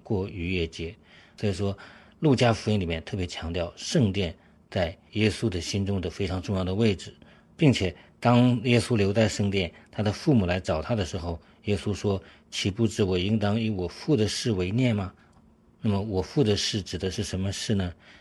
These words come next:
也就是耶稣他在圣殿里坐在教室中间，一面听一面问，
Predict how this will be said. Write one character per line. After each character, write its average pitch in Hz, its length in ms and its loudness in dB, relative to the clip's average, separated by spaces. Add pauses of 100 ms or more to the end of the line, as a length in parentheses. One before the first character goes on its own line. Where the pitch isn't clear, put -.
(200)
也 98 100 0
就 123 140 2
是 110 160 -2
耶 107 220 4
稣 101 360 -4 (360)
他 - 180 -4
在 127 140 4
圣 123 360 4
殿 113 300 4
里 82 180 -6 (400)
坐 147 160 4
在 95 140 2
教 104 240 4
室 101 140 -4
中 95 200 -2
间， 92 320 -2 (140)
一 85 140 -6
面 92 260 -4
听 95 460 -6 (160)
一 85 140 -12
面 87 260 -8
问， 95 180 -6